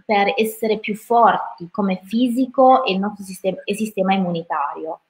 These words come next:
Quindi ci sono anche collegamenti tra, al-, tra movimento e sistema immunitario, lo sappiamo. E anche come,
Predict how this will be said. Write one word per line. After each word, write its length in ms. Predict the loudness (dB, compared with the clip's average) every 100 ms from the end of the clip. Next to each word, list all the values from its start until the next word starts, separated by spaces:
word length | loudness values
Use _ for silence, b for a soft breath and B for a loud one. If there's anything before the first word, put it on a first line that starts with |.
| _
Quindi 300 | -6 -4 -4 -6
ci 80 | -6
sono 140 | -2
anche 200 | 0 0
collegamenti 560 | 2 2 4 2 0 -2
tra, 300 | 0 0 0
al-, 160 | -2 -4 _
tra 120 | -4
movimento 500 | -2 0 0 0 2
e 40 | 0
sistema 380 | -2 -6 -4 -4
immunitario, 600 | -4 -6 0 2 4 2
lo 80 |
sappiamo. 800 | 0 -6 -10 _ -4 -2 -6 -12 _ _ B B B -10 -12 _
E 200 | 4 6
anche 580 | 6 4 2 -2 -6 -8
come, 800 | 2 6 6 4 4 2 0